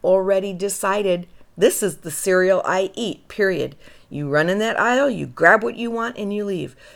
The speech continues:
But if you don't know, you can stand there for a long time. And if you're a brave heart who suffers with A D D, or maybe you don't suffer with it, maybe you love it, but you have A D H D,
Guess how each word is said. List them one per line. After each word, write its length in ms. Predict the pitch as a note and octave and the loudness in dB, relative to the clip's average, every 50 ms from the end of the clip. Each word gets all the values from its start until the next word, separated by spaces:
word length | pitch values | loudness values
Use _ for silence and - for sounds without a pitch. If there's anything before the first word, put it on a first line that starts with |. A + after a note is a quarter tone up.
| _ _ | _ _
But 100 | B3+ C4 | -4 -2
if 140 | C#4+ - - | -2 -2 -4
you 100 | A#3 G#3 | -4 -4
don't 460 | F3 D3 F#3+ A3 A#3 C4+ C#4+ - - | -4 -2 2 2 2 2 0 -2 -4
know, 540 | G3+ G3 A3 C4 D4 B3 G#3+ G3 G3 G3+ - - - - - - - | -6 -2 -2 0 2 2 2 2 2 0 -4 -10 -18 -20 -20 -16 -12
you 120 | - B3 | -10 -4
can 160 | - C4+ C4 | -4 -4 -4
stand 680 | B3 - - - - - - - A#3 C4 D#4+ F#4 D#4+ C4+ | -4 -6 -8 -8 -10 -14 -10 -6 -4 -4 -2 -2 -2 -2
there 240 | A#3 G3+ F3+ F3 F3+ | -2 -2 -2 -2 -2
for 240 | F3+ - - F#3+ F3+ | -4 -4 -2 -2 0
a 80 | F3+ | 0
long 320 | F3+ F#3 F#3+ F#3+ F#3+ G3 G3 | 0 -2 -2 -2 -2 -4 -8
time. 300 | - - G3+ F#3 F3+ F3 | -10 -6 -4 -4 -4 -4
And 160 | F3 F#3 - | -4 -6 -6
if 220 | - - D#4+ - - | -6 -8 -8 -6 -6
you're 220 | A3 G#3 F#3+ F3+ | -4 -2 -2 -2
a 60 | F3 | -2
brave 340 | D#3 D#3 F3 F3 E3+ E3+ E3 | -2 0 2 2 2 2 0
heart 360 | - - - E3+ E3+ E3 - | -4 -4 -2 0 0 -2 -2
who 120 | D3 F3 F3 | -6 -8 -8
suffers 540 | - - - E3+ D#3 - E3+ E3+ D#3 D#3 | -6 -4 -4 -4 -4 -4 -6 -6 -6 -4
with 160 | D#3 D#3+ D#3 D#3 - - - - - _ | -4 -4 -4 -4 -8 -16 -20 -20 -8 _
A 140 | - F3 F#3+ G3 | 6 6 6 6
D 140 | G3 F#3+ | 4 -2
D, 380 | E3 C#3+ D3+ D#3+ E3+ E3+ F3 E3+ | -4 -4 -4 -4 -2 0 0 0
or 220 | D#3+ D3 D3 C#3+ - - - - - - | 0 -2 -4 -6 -10 -16 -20 -20 -12 -4
maybe 220 | - D#3+ F#3+ G3+ | -2 -2 0 0
you 60 | F3+ | 0
don't 180 | E3+ E3 - - | 0 0 -2 -2
suffer 340 | - - F#3+ A3+ - G#3 E3 | 0 0 0 0 0 -4 0
with 200 | D3 D#3+ F3 G#3 | 0 0 0 0
it, 100 | A3+ - | 0 -2
maybe 220 | A3 A#3+ A#3+ B3 | -2 -2 0 0
you 80 | C#4+ C4+ | -2 0
love 260 | C4 C#4+ C#4+ D#4+ E4 | 2 2 2 4 2
it, 220 | A3+ - - - | 0 -2 -2 0
but 160 | - F3+ - | 0 0 2
you 100 | A3+ F#3+ - - | 0 -2 -2 -2
have 220 | - A#3 A3 G3 - - | -2 0 0 -2 0 0
A 160 | G3 G#3+ A3+ | 0 0 0
D 160 | A3+ A3+ G#3+ | -2 0 0
H 280 | G#3 G#3 G3 - - - | 0 0 0 -4 -10 -8
D, 280 | - G3 G3 G#3 A3 | -6 -4 -4 -4 -6